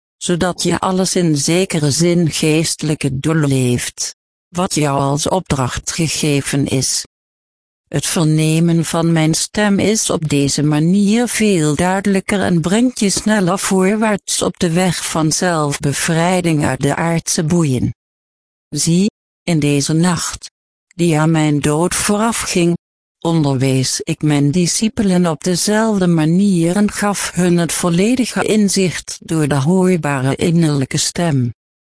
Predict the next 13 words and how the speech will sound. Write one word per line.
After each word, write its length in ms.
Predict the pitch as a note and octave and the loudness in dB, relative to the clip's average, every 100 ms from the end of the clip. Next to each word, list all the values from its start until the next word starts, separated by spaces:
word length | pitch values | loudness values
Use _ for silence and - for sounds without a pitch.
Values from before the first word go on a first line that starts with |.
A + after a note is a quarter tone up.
| _ _ _ - | _ _ _ -4
Maar 340 | D#3+ D3 C#3+ C#3 | -2 0 0 0
mijn 340 | D#3 D3+ D3+ | 0 2 0
lijden 540 | D#3 F#3 F3+ D3 F3+ G3 | 2 2 0 0 0 2
en 200 | D#3 B2+ | 0 0
sterven 760 | - - E3+ D3 - E3 E3+ | -4 -2 0 0 -2 -2 0
aan 180 | D#3 E3 | 2 2
het 220 | D#3 - | 0 -4
kruis 520 | - D#3+ C#3+ E3+ - | -6 -4 -2 -2 -4
beroofde 600 | - D3+ D#3 D3+ C#3+ E3 | -4 -2 0 0 0 0
hen 300 | D#3 F#3 F3+ | 0 2 0
van 260 | - E3 E3+ | 0 -2 -2
alle 340 | - F3+ F#3+ | -2 -2 0
zekerheid, 1040 | E3 F#3+ F#3 E3 D3 C#3 C3+ C#3 D#3 - | 0 0 0 -2 -2 0 0 -2 -4 -8